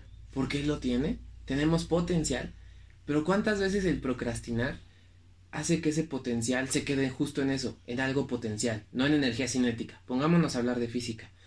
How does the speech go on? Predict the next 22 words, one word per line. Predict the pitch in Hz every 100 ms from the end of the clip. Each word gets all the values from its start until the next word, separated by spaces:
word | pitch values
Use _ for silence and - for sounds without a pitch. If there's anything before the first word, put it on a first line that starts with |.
| -
La | 135
energía | 139 143 170
potencial | 190 180 156 160 165
es | 170
energía | 131 131 135
acumulada | 151 131 123 120 113 - - - -
y | 127
la |
energía | 127 123 123 139
cinética | 160 151 151 156 147
es | 143
la |
energía | 143 120 117 127 127 123 - -
en | 123 123
movimiento. | 120 117 123 131 135 131 113 - - - - - - - -
¿Cuántas | 185 214 226 214
veces | 202 208 202 202 -
cuando | - 143 139 131 127 123 120 117 - - - -
pensamos | 147 139 160 180 185
demasiado | 165 143 135 147 147
las | 127 -
cosas | - 135 135 135 131 135